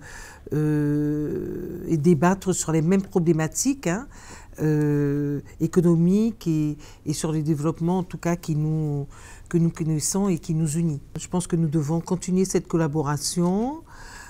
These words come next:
euh, mieux nous connaître parce que nous sommes vraiment les véritables représentants de, de, de la société civile et que nous sommes l'essence, euh, du terrain et, euh,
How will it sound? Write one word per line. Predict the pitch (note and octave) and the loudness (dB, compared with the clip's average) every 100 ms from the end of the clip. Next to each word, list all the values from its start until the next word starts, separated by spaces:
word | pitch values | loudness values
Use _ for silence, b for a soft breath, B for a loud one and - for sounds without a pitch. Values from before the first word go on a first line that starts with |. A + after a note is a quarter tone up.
| B - | B -2
euh, | D#3 D3+ D3+ D3 C#3+ D3 | 2 4 4 2 2 4
mieux | E3 G3 | 8 8
nous | F#3+ | 8
connaître | F#3+ F3 E3 E3+ G3 A3+ - | 6 4 6 6 4 2 -2
parce | D#3 D#3 - | -4 -4 -4
que | E3+ | -4
nous | |
sommes | D#3 E3+ | -2 -2
vraiment | C#3+ F3+ F3+ | -2 0 0
les | E3 | -2
véritables | C#3+ D3+ D3 E3+ D#3 D3 C#3+ B B | -2 -4 -4 -4 -2 -4 -6 B B
représentants | C#3+ E3+ - E3 E3+ - F3 | 0 0 2 0 0 0 -2
de, | D3+ D3 D3 C#3+ D3 C#3+ B B B | -2 -2 0 0 -2 -4 B B B
de, | D3 D3 D3+ D3 C#3+ | -4 0 2 2 0
de | C#3+ | 0
la | D3+ | -2
société | - E3 F3+ - | -2 -2 -2 -2
civile | D#3 - E3 E3 C4 D#4+ - B B B B B - | -2 0 0 2 4 2 -2 B B B B B 0
et | D#3 D#3 | 2 4
que | - | 4
nous | E3+ F3+ | 4 4
sommes | G3 E3+ | 4 4
l'essence, | E3+ - G#3+ G3 - - | 4 2 0 0 -4 -2
euh, | D#3 D3+ D3 C#3+ C#3+ D3 D3 D3 | -2 0 0 0 0 0 0 -2
du | C#3 D3+ | -2 -2
terrain | E3+ C#3+ F#3+ D#4 - B B B B - | -2 0 -2 -2 -8 B B B B -6
et, | D#3 D#3+ E3+ | 0 2 4
euh, | D#3 D3 C#3+ | 4 4 2